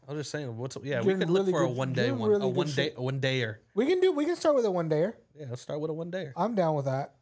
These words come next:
Speaker 2: I would love to do that.
Speaker 1: Yeah.
Speaker 2: I would love to do that. And, uh, so yeah, uh, get healthier.
Speaker 1: Okay.
Speaker 2: Um,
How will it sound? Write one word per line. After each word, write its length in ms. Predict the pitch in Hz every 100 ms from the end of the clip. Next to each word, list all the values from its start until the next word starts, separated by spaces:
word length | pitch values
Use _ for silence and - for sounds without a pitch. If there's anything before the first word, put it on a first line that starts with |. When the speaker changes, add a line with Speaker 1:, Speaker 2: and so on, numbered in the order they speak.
| _
Speaker 2:
I 80 | 165
would 180 | 180 156
love 300 | 151 165 170
to 60 | 160
do 160 | 147 143
that. 240 | 139 127 _ _ _ _ _ _
Speaker 1:
Yeah. 200 | 139 131 117 _ -
Speaker 2:
I 40 | 151
would 180 | 151 151
love 220 | 151 151
to 80 | 170
do 200 | 156 151
that. 280 | 151 147 170
And, 360 | 151 139 139
uh, 340 | 139 135 135 135 _ _ _
so 120 | -
yeah, 320 | 165 233 208 123 _ _ _ _ _ _
uh, 240 | 156 156 151
get 200 | 147 185
healthier. 460 | 180 175 202 240 254 _ 120 -
Speaker 1:
Okay. 120 | 123 _ _ _ _
Speaker 2:
Um, 840 | 160 160 156 156 156 156 151 156